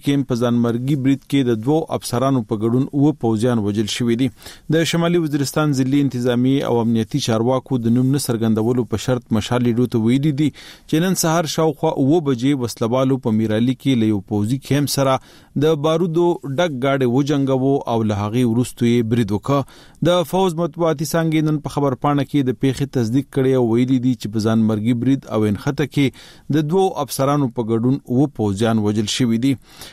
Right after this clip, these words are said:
په، اه، په دې کې دوه افسران لیفټننټ کرنل سید کاشف علي او کیپټن محمد احمد بدر شامل دي. په خبر پاڼه کې راغلي دي چې په ځوابي کار-، کاروایۍ کې شپږ وسلوال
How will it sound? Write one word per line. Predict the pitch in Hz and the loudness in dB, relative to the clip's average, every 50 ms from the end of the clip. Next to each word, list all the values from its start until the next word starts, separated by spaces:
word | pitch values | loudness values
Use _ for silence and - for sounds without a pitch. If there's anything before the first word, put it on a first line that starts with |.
| - - - - | -20 -10 -4 0
په، | 180 185 185 | 0 2 2
اه، | 185 190 180 - - - 165 175 175 170 - _ - - - 190 | 0 0 -2 -6 -6 -4 -2 -2 -2 -2 -6 _ -20 -16 -8 -4
په | 170 165 165 | -2 0 0
دې | 196 165 135 | 0 0 0
کې | 175 190 175 139 135 | 0 0 0 0 0
دوه | 151 175 180 170 151 | 0 0 0 0 -2
افسران | - - 156 147 156 156 156 147 135 | -4 -6 -4 -2 0 0 0 0 0
لیفټننټ | 143 143 - - - 147 143 135 - | -2 -2 -2 -2 -2 -2 0 0 0
کرنل | 143 143 135 147 147 143 139 - - | -2 0 0 0 0 0 -2 -2 0
سید | 143 143 143 147 139 - - 139 | 0 0 2 0 -2 -4 -4 -4
کاشف | 123 110 - 131 117 - 120 113 | -4 -2 -2 -4 -4 -2 -2 0
علي | 120 143 151 156 170 - - 131 | 0 0 0 0 -2 -4 -2 -2
او | 127 120 113 - - | 0 -2 -2 -4 -4
کیپټن | 120 110 - - _ - 139 139 139 139 131 | -6 -6 -6 -6 _ -2 0 2 2 2 2
محمد | 123 113 110 127 131 135 135 135 131 127 - - - - 113 110 | 0 0 0 0 0 2 2 0 0 -2 -6 -10 -8 -4 -4 -2
احمد | 101 95 120 123 127 127 117 113 110 107 127 | -2 0 0 0 0 0 0 -2 -4 -2 -2
بدر | 123 107 104 95 - | 0 0 -2 -4 -4
شامل | - 127 123 127 127 127 127 123 | -2 0 0 2 2 2 2 2
دي. | 139 151 139 - - - - - - - - - 170 | 2 0 0 -2 -8 -20 -20 -20 -20 -10 -4 -2 0
په | 185 165 147 | 0 0 0
خبر | 175 190 180 160 185 | 0 -2 0 0 0
پاڼه | 196 196 180 | 0 0 0
کې | 156 180 180 | 0 0 0
راغلي | 175 165 180 175 170 | 2 2 2 2 0
دي | 175 156 | 0 -2
چې | 160 147 151 | -4 -4 -2
په | 147 143 | -2 0
ځوابي | 147 143 147 147 147 151 - 151 | 2 2 2 0 0 0 0 -2
کار-، | 135 127 123 - 131 139 - 131 - | -2 -2 -2 -4 -6 -6 -6 -4 -2
کاروایۍ | 131 127 127 127 127 135 139 139 - | 0 0 2 2 2 2 0 0 0
کې | 143 135 - - | -2 -2 -2 -4
شپږ | - 139 135 127 127 120 | -4 -2 -2 0 0 -2
وسلوال | 110 - - 110 107 120 123 120 | -2 -2 -2 0 0 2 0 0